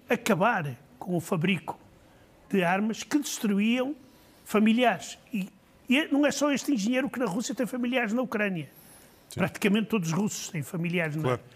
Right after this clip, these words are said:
Speaker 1: na Ucrânia ou vice-versa.
Speaker 2: É uma tragédia transversal que afeta os dois países e isso temos frisado há quase dois anos neste estúdio. É uma tragédia ucraniana,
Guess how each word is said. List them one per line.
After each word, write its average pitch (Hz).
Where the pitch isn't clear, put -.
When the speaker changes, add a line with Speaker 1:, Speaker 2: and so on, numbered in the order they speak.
Speaker 1:
na 190
Ucrânia 196
ou 160
vice-versa. -
Speaker 2:
É 123
uma 120
tragédia 117
transversal 113
que 113
afeta 113
os 107
dois 117
países 117
e 120
isso -
temos 123
frisado 110
há 104
quase 98
dois 101
anos 95
neste 104
estúdio. 98
É 110
uma 117
tragédia 120
ucraniana, 120